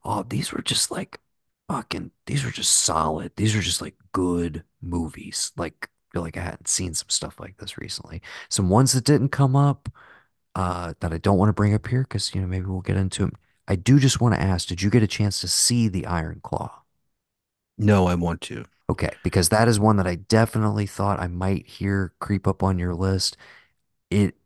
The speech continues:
Speaker 1: it's just outside for me. I just saw it recently, but a movie I would love to talk in depth with you about. I was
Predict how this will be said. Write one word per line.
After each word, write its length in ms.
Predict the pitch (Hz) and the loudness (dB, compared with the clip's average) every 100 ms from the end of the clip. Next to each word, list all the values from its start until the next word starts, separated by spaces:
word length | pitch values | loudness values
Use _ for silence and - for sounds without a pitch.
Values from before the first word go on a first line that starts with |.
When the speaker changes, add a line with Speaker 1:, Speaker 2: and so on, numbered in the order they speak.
| - - | -14 -8
Speaker 1:
it's 300 | 90 - - | -4 -4 -4
just 420 | - 107 98 - | 0 2 2 2
outside 460 | 101 95 101 98 92 | 2 2 2 0 0
for 80 | |
me. 80 | 95 | -2
I 80 | 90 | -2
just 300 | 80 95 90 | 0 0 2
saw 160 | - 90 | 2 0
it 80 | 65 | 0
recently, 540 | 90 - 87 90 85 - | -2 -4 -4 -6 -6 -4
but 160 | 85 87 | -2 -2
a 20 | |
movie 240 | 87 87 | 0 0
I 40 | 85 | 0
would 180 | 82 95 | -2 -2
love 320 | 87 87 80 | 0 0 0
to 100 | 85 | -4
talk 320 | - 85 82 | 0 0 0
in 100 | 82 | -4
depth 280 | 82 82 - | -4 -6 -6
with 140 | 82 | -6
you 120 | 82 82 | -4 -4
about. 400 | 85 82 85 - | -2 -2 -2 -2
I 80 | 80 | -2
was 260 | 80 78 | -2 -4